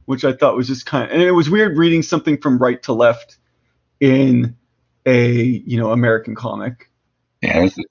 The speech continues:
Speaker 2: pretty
Speaker 1: like,
Speaker 2: dope.
Speaker 1: you're following, like, from the bottom right up into, like, and then they meet in the center panel. So, I don't know. Yeah, it was pretty neat.
Speaker 2: Yeah, this is pretty cool. I like this. <laughs>
Speaker 1: And that's kind of what, like, the whole art style is. It's, like, got these cool,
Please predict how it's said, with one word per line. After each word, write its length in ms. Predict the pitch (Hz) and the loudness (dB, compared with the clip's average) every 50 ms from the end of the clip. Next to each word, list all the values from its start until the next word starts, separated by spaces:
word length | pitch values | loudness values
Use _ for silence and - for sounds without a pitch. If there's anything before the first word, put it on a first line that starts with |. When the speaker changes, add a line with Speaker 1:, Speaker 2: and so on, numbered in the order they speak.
| _ | _
Speaker 2:
pretty 140 | 131 131 135 | -2 0 2
Speaker 1:
like, 100 | 131 127 | 2 2
Speaker 2:
dope. 80 | - - | 2 0
Speaker 1:
you're 140 | 147 147 - | 0 0 0
following, 340 | 160 147 147 147 151 151 151 | 2 2 4 4 4 4 4
like, 220 | 147 143 135 - | 2 0 0 -2
from 160 | - 190 180 | -2 0 0
the 80 | 160 151 | 0 0
bottom 600 | 123 - - - 156 139 139 139 139 139 131 123 | -2 -4 -2 0 2 2 2 2 2 2 2 2
right 280 | 127 131 127 123 123 123 - | 2 2 2 2 -2 -2 -2
up 200 | 131 131 127 - | -2 -2 -2 -2
into, 240 | 131 127 123 - 143 | -4 -4 -4 -6 -2
like, 280 | 113 117 120 120 120 - | -2 -2 -2 -2 -4 -6
and 80 | 139 135 | -4 -2
then 160 | 135 147 139 | -2 -2 -2
they 100 | 139 127 | -2 -2
meet 240 | 135 143 139 135 - | 0 0 0 0 -2
in 60 | 123 | -4
the 80 | 127 | -6
center 320 | 120 123 - 127 120 117 110 | -6 -6 -6 -6 -6 -6 -6
panel. 560 | - 131 113 113 107 104 110 113 123 123 - _ _ _ _ _ _ _ _ | -8 -8 -8 -8 -8 -8 -8 -10 -10 -12 -14 _ _ _ _ _ _ _ _
So, 300 | _ - - - 110 - | _ -6 -4 -4 -2 0
I 80 | - 139 | 0 0
don't 240 | 147 143 131 127 | 2 2 0 0
know. 40 | 120 127 | 0 0
Yeah, 160 | 143 147 127 | 2 2 2
it 20 | 131 | 2
was 140 | 143 - | 0 -2
pretty 240 | - - 156 131 123 | -4 -2 -2 0 0
neat. 280 | 117 113 120 107 - _ _ _ _ | -2 -4 -6 -8 -12 _ _ _ _
Speaker 2:
Yeah, 180 | - - 82 82 | -4 -2 0 0
this 160 | 92 98 95 | 0 0 -2
is 100 | - - | -6 -8
pretty 260 | - - 82 82 80 | -8 -4 -4 -4 -4
cool. 300 | - - 82 82 80 80 - - _ _ _ - - | -2 -2 -2 -2 -2 -4 -8 -14 _ _ _ -12 -8
I 80 | - - | -4 -2
like 260 | - 80 85 - - | -2 -2 -2 -2 -4
this. 280 | - - - - - - _ - | -6 -6 -6 -8 -16 -20 _ -10
<laughs> 80 | - - _ - - - - - _ - | -10 -10 _ -12 -10 -10 -10 -8 _ 0
Speaker 1:
And 80 | 170 175 | 2 2
that's 240 | 196 208 202 - 160 | 2 0 -2 -8 -6
kind 180 | - - 214 220 | -4 -2 0 0
of 80 | 202 | 0
what, 120 | 190 190 - | 0 0 0
like, 120 | 180 165 | 0 0
the 80 | 143 151 | 0 2
whole 140 | 139 151 127 | 2 2 2
art 200 | 113 127 127 127 | 2 0 -2 -4
style 300 | - - 131 117 120 117 | -2 2 2 2 4 2
is. 160 | 120 127 120 | 0 0 -2
It's, 140 | 123 123 - | -6 -4 -2
like, 160 | 165 147 135 | 0 0 2
got 160 | 170 160 147 | 2 0 0
these 160 | - 151 135 - | 0 -4 -6 -6
cool, 320 | - - 151 139 135 127 | -6 -4 -2 -2 -2 -4